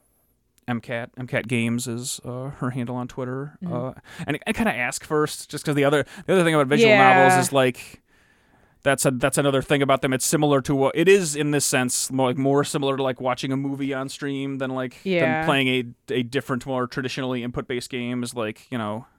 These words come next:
Speaker 1: you see the whole narrative. That's most
Speaker 2: Yeah,
Speaker 1: of the
Speaker 2: it's sup-,
Speaker 1: experience.
Speaker 2: it's supposed to be an experience.
Speaker 1: Yeah.
Speaker 2: I mean, or it's the same with playing, like, any kind of story-based game. Like,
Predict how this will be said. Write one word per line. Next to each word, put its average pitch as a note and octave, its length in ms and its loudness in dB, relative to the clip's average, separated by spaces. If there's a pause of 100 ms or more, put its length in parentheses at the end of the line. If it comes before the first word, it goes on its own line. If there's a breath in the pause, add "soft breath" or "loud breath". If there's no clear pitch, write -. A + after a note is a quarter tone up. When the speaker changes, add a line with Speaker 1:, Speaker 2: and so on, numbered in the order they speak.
Speaker 1:
you A#2 300 -10
see - 280 -6
the D#3+ 100 0
whole D#3+ 100 0
narrative. C3+ 400 0
That's C3+ 180 -6
most D3+ 200 2
Speaker 2:
Yeah, G3 80 4
Speaker 1:
of F#3 100 2
the A3 60 2
Speaker 2:
it's A#3 120 2
sup-, F#3 80 2
Speaker 1:
experience. C4 340 2
Speaker 2:
it's D4 100 2
supposed E4+ 260 4
to D4 60 0
be A#3+ 200 2
an G#3+ 60 2
experience. G#3 1080 -2
Speaker 1:
Yeah. A#2 180 -2
Speaker 2:
I G#3 60 0
mean, D#4 140 2 (100)
or F#4+ 140 2
it's A4+ 120 -4
the A#4+ 60 -8
same A4 160 -2
with G#4 140 -2
playing, F4+ 200 0
like, D#4+ 220 -2
any C4 220 -2
kind F#3+ 180 0
of E3+ 60 -6
story-based D#3+ 480 -4
game. D3+ 260 -4
Like, D3+ 180 -4